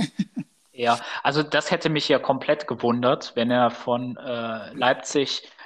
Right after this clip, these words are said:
Speaker 2: nach Schalke gegangen wäre. Ähm, aber ich glaub, was sehr, sehr wichtig ist bei seiner Entscheidung, Leipzig zu verlassen, ist, dass er,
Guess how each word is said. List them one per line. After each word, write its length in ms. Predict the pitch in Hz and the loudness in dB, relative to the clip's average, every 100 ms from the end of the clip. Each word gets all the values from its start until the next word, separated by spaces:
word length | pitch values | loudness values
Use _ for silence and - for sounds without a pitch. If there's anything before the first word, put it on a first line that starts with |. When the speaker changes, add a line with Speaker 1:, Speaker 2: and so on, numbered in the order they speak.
| - | -2
Speaker 2:
nach 140 | 123 | 0
Schalke 440 | - 139 156 143 117 | 2 4 4 2 -4
gegangen 400 | 107 113 113 104 | -4 -4 -2 -2
wäre. 340 | 104 123 165 - - - - | 0 0 0 -12 -20 -20 -2
Ähm, 260 | 131 143 156 | 2 2 4
aber 300 | 160 175 - | 4 4 2
ich 100 | - | 2
glaub, 220 | 190 190 | 2 4
was 340 | 180 - - - | 2 2 -6 -6
sehr, 520 | 170 151 160 180 185 | -8 -2 2 2 2
sehr 280 | 165 156 139 | 2 2 0
wichtig 400 | 196 - 190 - | -2 0 -4 -2
ist 200 | 165 - | -2 4
bei 140 | 156 | 4
seiner 280 | 156 156 160 | 6 4 2
Entscheidung, 640 | 151 147 160 156 175 165 147 | 0 2 4 6 6 4 4
Leipzig 440 | 147 175 - 165 | 4 4 0 -4
zu 140 | - 151 | -4 0
verlassen, 480 | 147 139 165 - | 4 6 4 0
ist, 240 | - 160 - | 0 2 2
dass 200 | 147 - | 0 4
er, 300 | 147 151 | 6 4